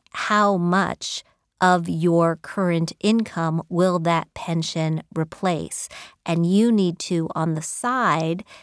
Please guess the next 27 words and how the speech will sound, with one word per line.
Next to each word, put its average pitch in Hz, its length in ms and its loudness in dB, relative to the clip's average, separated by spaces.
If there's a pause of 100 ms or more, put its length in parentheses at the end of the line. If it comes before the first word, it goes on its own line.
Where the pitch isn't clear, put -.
(120)
save 190 680 0
enough 175 600 0 (300)
to 175 520 0
make 165 260 0
up 156 160 -2
the 156 80 -6
difference 156 600 -4
in 165 300 0
other 156 580 -4
vehicles. - 760 -4 (400)
So - 160 0
once 247 260 4
you 233 100 2
understand 190 720 2
in 170 200 0
terms 190 640 0
of 165 380 0
what 175 240 0
your 165 140 -4
pension 170 580 -4
will 160 240 -2
replace, 190 540 -2
then 190 220 0
you 196 120 2
can 180 200 -2
figure 175 360 -2
out 160 280 0